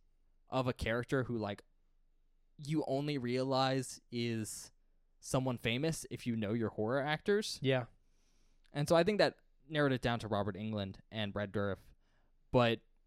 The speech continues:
Speaker 1: at that point, it was pretty easy to decide that
Speaker 2: Yeah.
Speaker 1: Brad Dourif won for Urban Legend.
Speaker 2: Yeah, and I mean, we said it on the episode.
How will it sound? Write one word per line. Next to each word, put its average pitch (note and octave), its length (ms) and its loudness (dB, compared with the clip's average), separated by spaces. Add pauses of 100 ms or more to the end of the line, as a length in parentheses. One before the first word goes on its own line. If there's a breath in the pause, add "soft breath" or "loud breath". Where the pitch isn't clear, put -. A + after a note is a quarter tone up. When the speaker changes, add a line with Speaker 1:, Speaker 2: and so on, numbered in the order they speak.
(160)
Speaker 1:
at D3 140 2
that D#3 160 6
point, B2+ 200 2
it - 20 4
was A2+ 120 0
pretty A2+ 280 0
easy A2+ 240 0
to G2+ 60 0
decide F#2+ 440 -2 (340)
that A2 120 2
Speaker 2:
Yeah. C3+ 200 2 (360)
Speaker 1:
Brad D3+ 220 6
Dourif A2 240 4
won F#2+ 240 -6
for F#2 180 -4
Urban F#2+ 200 -4
Legend. F2+ 340 -10 (260)
Speaker 2:
Yeah, C#4 220 10
and F#3+ 100 2
I A3 60 4
mean, A3 160 2
we A3+ 140 0
said B3 220 6
it A#3+ 100 6
on G#3 60 6
the F#3+ 100 4
episode. D3 420 2